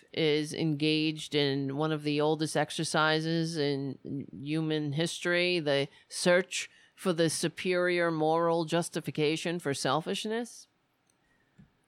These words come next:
That's what they've done. They took that ancient socialist hippie, the, the word of someone who said, "Love thy neighbor." I've been, he-, I've come here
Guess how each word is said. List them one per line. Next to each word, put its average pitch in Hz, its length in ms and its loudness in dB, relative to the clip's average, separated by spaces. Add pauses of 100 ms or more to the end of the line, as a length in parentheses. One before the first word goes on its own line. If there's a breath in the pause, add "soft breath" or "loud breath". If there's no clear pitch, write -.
(300)
That's 302 220 -2
what 285 100 0
they've 262 240 4
done. 180 400 4
They 175 160 6
took 233 380 0
that 175 440 4
ancient 196 540 0
socialist 190 720 2
hippie, 170 460 0 (720)
the, 170 420 -2
the 156 220 0
word 208 480 4
of 165 480 4 (960 soft breath)
someone 185 520 2
who 175 120 2
said, 156 400 0 (100)
"Love 151 340 0
thy 185 220 4
neighbor." 202 360 2
I've 233 260 2
been, 247 140 0
he-, 208 200 -2
I've 262 300 2
come 254 240 2
here 247 420 2